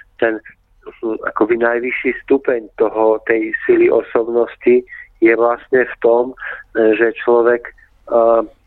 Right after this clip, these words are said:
sa už bez, bez postrkovania a nátlakov z okolia dokáže udržiavať, e,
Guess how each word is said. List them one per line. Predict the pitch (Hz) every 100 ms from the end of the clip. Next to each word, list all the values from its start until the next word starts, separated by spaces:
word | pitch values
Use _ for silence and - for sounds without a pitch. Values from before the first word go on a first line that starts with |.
| _ _ - -
sa | 120
už | 135 123 - -
bez, | 117 120 - - - 117 117
bez | 120 - -
postrkovania | 120 - 143 139 135 123 120 120 117 110
a | 110
nátlakov | 113 - 117 120 - 123 110
z | 113
okolia | - 117 113 107 117 - - - _ -
dokáže | 117 113 120 117 120
udržiavať, | 120 113 120 113 117 117 120
e, | 117